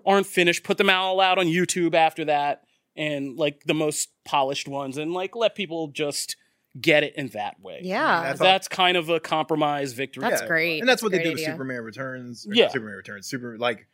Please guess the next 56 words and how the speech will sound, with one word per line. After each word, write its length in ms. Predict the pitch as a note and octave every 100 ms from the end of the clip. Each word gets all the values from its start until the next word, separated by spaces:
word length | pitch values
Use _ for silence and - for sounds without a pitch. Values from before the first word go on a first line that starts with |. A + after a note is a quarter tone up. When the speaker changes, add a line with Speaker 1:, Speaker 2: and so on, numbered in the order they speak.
| _
Speaker 3:
the 200 | - B2
Tim 240 | A2 D#3 C3+
Burton 400 | C#3+ B2+ B2+ A#2+
Superman. 500 | - B2+ B2 A#2+ A#2+
Speaker 1:
Yeah, 60 |
well, 180 | G#3 G3
uh, 120 | F#3 F#3
well, 160 | G3
that 140 | F3 F#3
was 100 | D3
one 160 | E3
of 80 | D#3
our 100 | C#3
industry 500 | C#3+ D3 C#3 - C3
Speaker 3:
Yeah, 160 | G#3+ A3
but, 140 | D3
Speaker 1:
fellows 80 | C#3+
Speaker 3:
like, 140 | F3 D3+
Speaker 1:
who 60 | D3
Speaker 3:
that 100 | D#3+
Speaker 1:
sadly 260 | F3+ F3+ D#3+
Speaker 3:
was, 100 | D3+
Speaker 1:
passed 280 | C#3+ C#3 C#3
away 260 | C3+ C#3
now, 240 | C3 A#2+ B2
but, 220 | B2+ C3
like, 180 | C#3 B2+
Speaker 3:
that 140 | F3
Speaker 1:
yeah. 40 | D3
Speaker 3:
got 160 | D#3
a 60 | C3
lot 400 | B2+ B2 B2+ D3+
Speaker 1:
Yeah, 140 | F3
Speaker 3:
of, 80 | B2+
Speaker 1:
it 60 | -
did. 80 | C4 A#2+ F3+
Speaker 3:
that 140 | D3
was 0 |
the 60 | D4
Speaker 1:
Exactly. 220 | D3 C3
Speaker 3:
perfect 260 | E3+ D#3+ C3
way 160 | C3
to 60 | A2
do 160 | G#2+
that. 160 | F#2 F2+
Speaker 1:
Yeah, 260 | G#3 G#2+ D#2
and 120 | D3
so 160 | G3+ G3
I 80 | F#3
think 160 | G#3
they 80 | F3+
should 160 | - D3+
do 140 | D3
it 80 | B2
here. 300 | G#2+ G2 A2+
So, 320 | - E3+